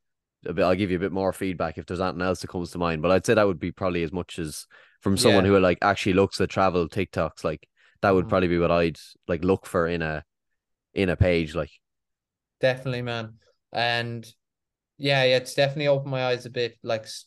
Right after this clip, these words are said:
Speaker 2: talking to someone who's looking at traveling next month. Like, even this whole conversation I really liked. But, um, yeah, definitely stay in touch, man. I'll have another look at your podcast as well. Um, I'll see if I've anything from you, because I think with,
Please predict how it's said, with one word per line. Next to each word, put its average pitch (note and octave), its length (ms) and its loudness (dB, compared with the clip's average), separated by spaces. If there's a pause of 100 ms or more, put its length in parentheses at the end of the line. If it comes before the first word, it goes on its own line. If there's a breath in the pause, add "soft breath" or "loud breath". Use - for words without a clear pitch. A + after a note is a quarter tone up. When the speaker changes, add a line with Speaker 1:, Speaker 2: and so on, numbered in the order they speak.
Speaker 2:
talking A#2+ 280 -6
to A2+ 60 -10
someone A#2 680 -10 (460 soft breath)
who's B2+ 340 -4
looking C3+ 300 -2
at A#2+ 60 -6
traveling A#2+ 360 -4
next A#2 220 -8
month. A#2+ 180 -10
Like, A#2+ 180 -2 (220)
even C3+ 360 -2
this B2 220 -4
whole B2 300 0
conversation A#2 680 -6
I A2 60 -6
really A2+ 240 -4
liked. A2 360 -4
But, A2+ 220 0
um, A2 440 -4 (540 soft breath)
yeah, C#3+ 120 2
definitely D3 320 0
stay D#3+ 180 0
in C#3 80 0
touch, C#3 260 0
man. A#2 340 -8
I'll B2+ 460 0 (400)
have C3+ 180 0
another C#3 260 0
look C3+ 220 2
at C3 60 -8
your A#2+ 100 -4
podcast B2 540 -6
as A#2 100 -20
well. A#2 460 -2
Um, A2 560 -8 (600)
I'll - 80 -6
see - 140 -4
if B2 120 -4
I've B2 160 2
anything A#2+ 300 -6
from A2+ 200 -10
you, A#2 140 -4
because A2+ 480 -6 (260)
I A#2 80 -2
think D3 260 -4
with, C#3+ 380 0